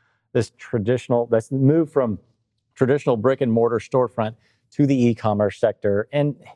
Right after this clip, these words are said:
I think linking those two is actually gonna become even more, uh, popular here in the coming years, because now that everybody's been in their house so long, they, they, they're gonna wanna hold on to a little bit more of that going to a store, seeing some goods type thing, now that they've had,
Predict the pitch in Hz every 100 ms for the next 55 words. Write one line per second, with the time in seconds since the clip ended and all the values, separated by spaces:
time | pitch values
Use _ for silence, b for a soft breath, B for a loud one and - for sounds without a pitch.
0 | B B B 120 160 202 107 104 160 127
1 | 107 95 90 - 110 95 87 - 104 107
2 | - 104 104 95 92 110 104 104 95 95
3 | 110 120 92 95 _ 110 101 92 87 101
4 | _ _ _ _ - 117 113 98 98 120
5 | 110 104 - 127 110 98 95 117 117 113
6 | - 113 127 117 _ b b b _ _
7 | - 143 170 151 139 135 120 135 120 101
8 | 160 - 117 107 98 101 92 - _ _
9 | 120 143 147 143 143 135 131 135 127 170
10 | 180 165 151 - 165 147 147 151 131 131
11 | 175 156 156 147 151 139 117 117 113 113
12 | 120 123 113 143 139 127 131 117 - -
13 | 120 120 117 - - 123 123 123 - 117
14 | 101 117 113 110 104 - 107 104 - 113
15 | 110 110 110 117 104 101 98 113 107